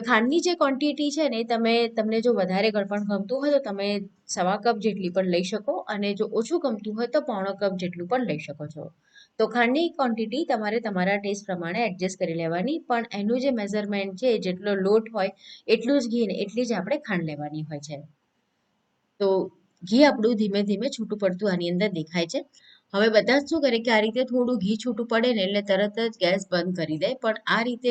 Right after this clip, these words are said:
ઘી છૂટું પડે પછી પણ આપણે એને ત્રણથી ચાર મિનિટ માટે સ્લો ફ્લેમ ઉપર સતત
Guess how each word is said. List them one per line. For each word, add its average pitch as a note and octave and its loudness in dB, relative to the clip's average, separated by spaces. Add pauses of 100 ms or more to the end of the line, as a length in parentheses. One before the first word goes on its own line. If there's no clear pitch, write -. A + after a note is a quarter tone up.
(120)
ઘી G#3 2
છૂટું F#3 -2
પડે A3+ 0 (120)
પછી G3+ 0
પણ B3 0
આપણે F#3+ -4
એને F#3+ 0
ત્રણથી F#3+ -4
ચાર F#3 -2
મિનિટ E3+ -6
માટે E3+ -6
સ્લો G3+ 4
ફ્લેમ F#3+ -4
ઉપર G#3+ -2 (500)
સતત G3+ 0